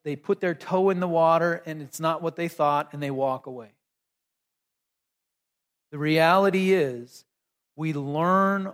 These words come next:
over time, we get better as we practice, as we connect with God, we start to see things more clearly and we realize we've been praying amiss and,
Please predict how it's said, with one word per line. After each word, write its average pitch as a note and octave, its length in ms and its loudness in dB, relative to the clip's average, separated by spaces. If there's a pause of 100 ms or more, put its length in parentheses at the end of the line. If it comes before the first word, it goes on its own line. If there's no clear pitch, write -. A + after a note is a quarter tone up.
over C#3+ 280 -4
time, F3+ 840 -4
we D3+ 180 -6
get C#3 460 -8
better F3 560 2
as C#3 220 -4
we D3+ 120 -8
practice, F3 880 -2 (340)
as D3+ 220 -2
we D#3 80 -4
connect E3 580 -4
with E3+ 240 -4
God, E3+ 380 4
we D3+ 80 -4
start D#3+ 300 -4
to D3+ 100 -10
see F#3 240 -10
things F3+ 300 -8
more D3+ 200 -6
clearly F#3 540 2
and C#3+ 140 -4
we C#3 100 -4
realize E3 580 4
we've C#3+ 160 -8
been C#3 160 -10
praying F3 400 -4
amiss E3+ 540 -4
and, C3+ 220 -14